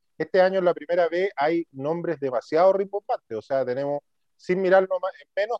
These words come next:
tenemos tres o cuatro campeones de América que están jugando en la primera B. O sea, Garcés, está,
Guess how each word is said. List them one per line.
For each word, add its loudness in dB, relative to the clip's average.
tenemos -2
tres 2
o 2
cuatro 2
campeones -4
de -2
América -4
que -10
están -2
jugando -2
en -2
la 0
primera -2
B. -8
O -20
sea, -4
Garcés, -2
está, 0